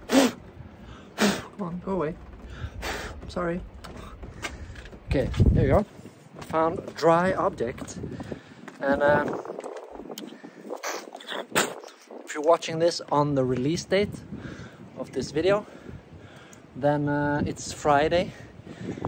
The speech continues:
And I'm gonna use this found object to paint on, on my live stream on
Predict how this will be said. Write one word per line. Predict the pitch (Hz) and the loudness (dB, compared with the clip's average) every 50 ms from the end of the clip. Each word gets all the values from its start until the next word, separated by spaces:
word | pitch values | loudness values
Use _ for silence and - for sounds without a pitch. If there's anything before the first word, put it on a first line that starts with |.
| - - - - - | -6 -8 -10 -12 -10
And | - 143 | -10 -8
I'm | 147 | -6
gonna | 147 151 151 143 | -4 -4 -4 -4
use | - - - - - - | -4 -4 -2 -2 -2 -2
this | - 147 - - - - - - | -2 -2 0 0 0 0 0 -2
found | - - - - - - - 165 156 160 - - | -4 -6 -12 -12 -14 -12 -8 -6 -6 -6 -2 0
object | 156 165 170 - - - - - - - - | 2 2 2 2 -2 -8 -10 -14 -18 -20 -20
to | - - - - - - - - - - - - - - - - - - - - | -16 -14 -12 -10 -10 -10 -10 -12 -14 -14 -12 -10 -10 -8 -8 -8 -6 -6 -4 -4
paint | - - - 160 160 - - - - 117 - - - - | -4 -6 -6 -6 -8 -8 -8 -8 -10 -10 -10 -12 -14 -8
on, | - | -6
on | - - 131 123 | -6 -6 -6 -8
my | 131 127 | -10 -6
live | 127 127 127 131 131 | -4 -4 -4 -2 -2
stream | - - 147 139 - | -4 -4 -4 -6 -6
on | - - - | -8 -8 -10